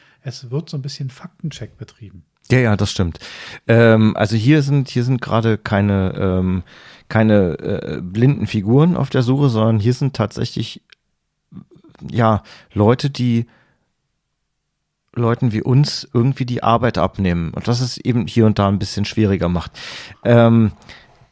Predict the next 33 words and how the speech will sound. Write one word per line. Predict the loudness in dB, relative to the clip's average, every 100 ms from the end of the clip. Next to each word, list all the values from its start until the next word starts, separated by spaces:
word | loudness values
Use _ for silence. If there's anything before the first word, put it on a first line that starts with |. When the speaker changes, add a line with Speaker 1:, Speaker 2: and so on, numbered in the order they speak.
| _ _ _ 0
Speaker 2:
allerdings | 2 0 0
auch | 0
hier | 2 2
nochmal, | 2 2 4 4 2
ähm, | 2 2 2 0
also | 0
hier | 0 2 4
haben | 4
wir, | 2 0 -2 -6
an | -2
der | -2
Stelle | 0 2 4 2
hat, | 0 -4
äh, | -4 -2 -2 -2
hat | -4 -2
David | -2 -2 -2
Nathan | 0 0
nicht | 0 0
nur | -4
die | -4
vierte, | 0 0 2 2
sondern | 2 2
gleich | 2 2
noch | 2 2
die | 0
fünfte | -2 2 2 2 -2
Wand | 0 -2
zum | -2 0
nächsten | 0 -2 -6
Film | -2 -2 0
nämlich | -2 -4
noch | -8 -6
durchbrochen. | -8 -4 -2 -2